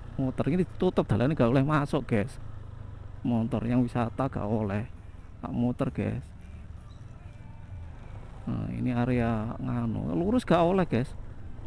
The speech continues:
Khusus wisata, oh, wisata, guys, ya. Masuk ini. Orang wisata, ini museumnya, guys. Nah, ini museumnya. Tadi buangun neh, guys, setane, guys.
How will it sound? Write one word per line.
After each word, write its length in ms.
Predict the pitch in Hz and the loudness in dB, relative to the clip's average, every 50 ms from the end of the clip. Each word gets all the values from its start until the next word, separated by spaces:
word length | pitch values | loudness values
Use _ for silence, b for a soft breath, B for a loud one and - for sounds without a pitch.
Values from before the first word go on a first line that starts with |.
| - - - - - - - - - - - - | 0 0 0 0 0 0 -2 -2 -4 -6 -4 0
Khusus 400 | - 147 147 - 175 160 156 - | 0 2 4 4 4 4 4 2
wisata, 480 | - 156 156 156 151 - - 151 - - | 0 2 2 2 2 2 2 0 2 6
oh, 80 | 160 | 6
wisata, 560 | 156 160 151 151 - 156 147 151 - - 156 135 | 6 6 4 2 2 2 2 4 4 2 2 4
guys, 160 | - 110 107 | 4 2 2
ya. 160 | - 95 113 151 - - - - - - - - - - - - - - - - - - | 2 0 0 0 -2 -4 -6 -6 -8 -8 -8 -8 -8 -8 -6 -6 -6 -6 -6 -6 -4 -2
Masuk 560 | 143 131 117 113 107 - 151 147 131 - 98 | 0 2 2 2 2 2 0 0 0 0 -2
ini. 80 | 101 - - - - - - - - - - - - - - - - - - - - - - - - - - - - - - - - - - - - - - - - - - - - - - - - - - - - - - - - - - - - - - - - - - - - - - - - - - - - - - - - - - - - | -2 -4 -6 -8 -8 -8 -8 -8 -8 -8 -8 -6 -6 -4 -4 -2 -2 -2 -2 -2 -2 -4 -4 -4 -6 -6 -6 -6 -6 -8 -8 -8 -6 -6 -6 -6 -6 -6 -6 -6 -6 -6 -4 -4 -4 -4 -4 -6 -6 -6 -6 -8 -8 -10 -10 -10 -10 -10 -10 -10 -8 -8 -8 -8 -8 -8 -8 -8 -8 -8 -6 -6 -6 -6 -6 -8 -10 -10 -12 -12 -12 -14 -12 -8 -4
Orang 160 | 131 135 131 | -2 -2 0
wisata, 400 | 127 - 135 131 135 - 127 131 | 0 0 0 -2 0 0 2 2
ini 240 | 143 170 180 196 185 | 2 4 4 4 6
museumnya, 800 | 208 196 170 156 151 - 185 165 165 160 160 156 151 156 147 113 | 6 6 6 6 4 2 2 4 6 6 6 6 6 4 4 4
guys. 240 | 110 - 92 95 - - - - - - - - - - - - - - - - - - - - | 2 0 -2 -2 -4 -6 -10 -10 -10 -10 -10 -10 -10 -10 -10 -10 -10 -10 -10 -10 -10 -8 -4 0
Nah, 240 | 135 127 117 135 135 - - - - - - | 0 2 2 0 -2 -4 -6 -8 -10 -6 -2
ini 160 | - 147 165 175 | 0 2 2 4
museumnya. 640 | 180 175 165 - - 165 147 143 147 131 127 123 | 4 4 2 2 2 2 4 6 6 6 6 4
Tadi 240 | - 202 214 208 - - 156 | 4 4 2 2 2 6 8
buangun 480 | 143 135 147 165 170 185 196 208 202 | 10 10 10 10 8 8 6 6 8
neh, 160 | 208 185 170 - | 8 6 6 6
guys, 160 | 139 120 - | 6 6 6
setane, 400 | 156 139 - 139 131 143 139 127 | 6 4 4 4 4 6 4 4
guys. 400 | - - 104 101 98 - - | 4 4 4 4 2 0 -2